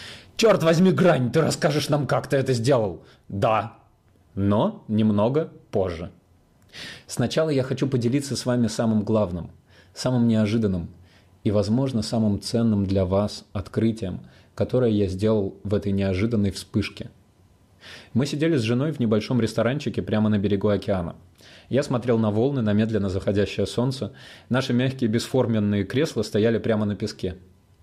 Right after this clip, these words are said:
До озарения оставалось несколько секунд. Мои мысли текли легко и спокойно.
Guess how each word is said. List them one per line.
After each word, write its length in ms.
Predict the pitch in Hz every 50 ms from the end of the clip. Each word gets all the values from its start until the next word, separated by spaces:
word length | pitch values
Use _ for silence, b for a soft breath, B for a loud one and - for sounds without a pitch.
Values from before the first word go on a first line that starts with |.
| B B B B B B B B
До 180 | - 98 104 101
озарения 540 | 98 92 104 101 120 143 160 160 135 123 120 -
оставалось 520 | - 104 - - 107 107 117 120 107 - -
несколько 400 | 107 104 - - 98 - - -
секунд. 480 | - 101 - - - 92 90 - - - _ _ _ - - - B B B B B B B B
Мои 180 | 107 113 117 117
мысли 300 | 123 175 180 - 156 131
текли 400 | - 127 113 - - 135 147 151
легко 360 | 135 120 - - - 131 135
и 60 | 131 -
спокойно. 600 | - - 110 - - 120 107 98 90 85 82